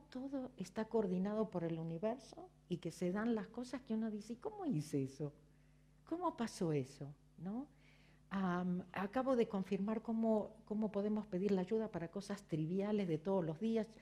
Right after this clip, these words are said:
Mi hijo mayor se casó, yo necesitaba el vestido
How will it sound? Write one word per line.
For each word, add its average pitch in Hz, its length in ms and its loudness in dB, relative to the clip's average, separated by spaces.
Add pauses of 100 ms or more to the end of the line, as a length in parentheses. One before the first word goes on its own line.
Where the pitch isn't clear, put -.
(220)
Mi 180 160 6
hijo 208 180 2
mayor 196 380 2
se 190 200 0
casó, 202 640 0
yo 185 120 0
necesitaba 185 440 2
el 175 100 4
vestido 220 640 2